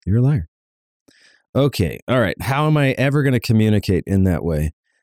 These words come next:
But if I say, "You know, the other day it seemed like you were lying or you held back aspects of the truth that were really important," on that particular instance, I have to be able to see that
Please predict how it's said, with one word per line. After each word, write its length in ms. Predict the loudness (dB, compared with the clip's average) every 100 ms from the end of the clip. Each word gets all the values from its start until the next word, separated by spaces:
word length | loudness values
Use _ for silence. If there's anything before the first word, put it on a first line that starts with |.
| _
But 100 | -2
if 80 | 0
I 80 | 0
say, 180 | 0 2
"You 120 | 2
know, 160 | 2 4
the 160 | 2
other 180 | 2 0
day 320 | 2 2 2 0 -2
it 180 | -2 -2
seemed 380 | -2 0 2 2
like 240 | 2 0
you 120 | 0 2
were 140 | 2
lying 400 | 2 2 0 2
or 60 | 2
you 180 | 0
held 380 | -2 0 0 2
back 340 | 0 0 0 -2
aspects 520 | -2 -2 -2 -4 -2
of 140 | -4 -4
the 80 | -4
truth 440 | -2 0 0 -2
that 120 | -6
were 100 | -2
really 240 | 0 2 0
important," 600 | -2 -2 -2 -2 -8 -10 _ _ _ _ _ _ -2
on 180 | 2 2
that 220 | 0 -2
particular 500 | -4 -2 0 0 2
instance, 640 | 2 0 0 0 0 -4 -10 _ _ -2
I 60 |
have 220 | 0 0
to 80 | 0
be 120 | 0
able 180 | 2 2
to 60 | 0
see 260 | 0 0
that 200 | 2 -2